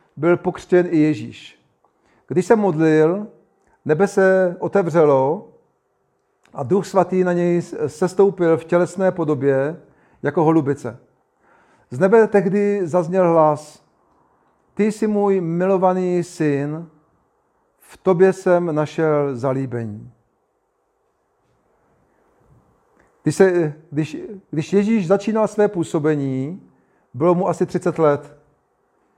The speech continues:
Bylo to, jak se myslelo, a tak dále, a tak dále. Pok-, tak pokračuje dál. A je tam napsáno, že když Ježíš začínal své působení, bylo mu asi třicet let. A tady je nádherný moment, kdy vlastně Ježíš,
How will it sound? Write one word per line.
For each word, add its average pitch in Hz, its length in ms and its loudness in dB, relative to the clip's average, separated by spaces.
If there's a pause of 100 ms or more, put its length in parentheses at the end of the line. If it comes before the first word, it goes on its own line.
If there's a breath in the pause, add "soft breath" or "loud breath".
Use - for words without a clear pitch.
(260)
Bylo 170 220 4
to, 185 400 2
jak 151 200 0
se 151 460 0
myslelo, 156 880 0 (260)
a 127 60 -14
tak 139 120 -6
dále, 120 240 -6
a - 20 -12
tak 117 140 -12
dále. 104 320 -12 (2000)
Pok-, 131 240 -4
tak 135 160 -4
pokračuje 139 340 -2
dál. 120 300 -2 (360)
A 151 40 -10
je 143 60 -6
tam 170 100 -6
napsáno, 165 420 -4
že 160 140 0 (140)
když 139 140 -4
Ježíš 185 200 0
začínal 196 560 2
své 185 420 -2
působení, 156 580 -4
bylo 156 160 -2
mu 160 100 -6
asi 143 140 -8
třicet 147 320 -10
let. 127 380 -10 (840)
A 117 40 -10
tady 165 200 0
je 196 300 4
nádherný 185 400 -4
moment, 147 380 -6
kdy 147 140 -6
vlastně 143 300 -10
Ježíš, 175 640 -8